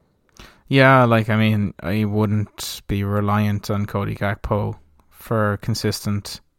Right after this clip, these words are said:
um, point scoring. Uh, you have him in there as a, as a, as a third or a fourth midfielder, but I mean, for that price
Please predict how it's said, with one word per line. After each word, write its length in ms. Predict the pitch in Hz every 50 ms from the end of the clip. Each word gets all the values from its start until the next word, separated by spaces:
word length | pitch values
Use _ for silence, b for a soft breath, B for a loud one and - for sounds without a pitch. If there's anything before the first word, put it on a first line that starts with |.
| _ _ _ -
um, 200 | 117 107 104 98
point 280 | - - 107 107 101
scoring. 440 | - - - 113 110 107 104 101 101 _ B B B B B B B B B B B B
Uh, 160 | - 110 107
you 220 | 107 107 107 107 107
have 200 | 98 117 113 110
him 140 | 107 107 104
in 140 | 107 107
there 200 | 107 107 104 101
as 160 | 101 98 98 101
a, 180 | 101 98 - -
as 220 | - 101 101 98
a, 160 | 104 101 98 - _ _ _ - _ _ _ _ -
as 160 | - 110 104
a 100 | 107 98
third 760 | 98 - - - - - - - - - - 127 113 110 110 107
or 100 | 104 101
a 60 | 101
fourth 600 | - - - 123 113 107 110 - - - - - _ _ _ _ - -
midfielder, 720 | 117 110 104 - - 107 107 107 107 101 101 98 92 - -
but 100 | - 110
I 60 | 104 101
mean, 200 | 104 104 104 95
for 120 | - 110
that 180 | 104 104 101 -
price 500 | - 117 104 104 101 98 - - -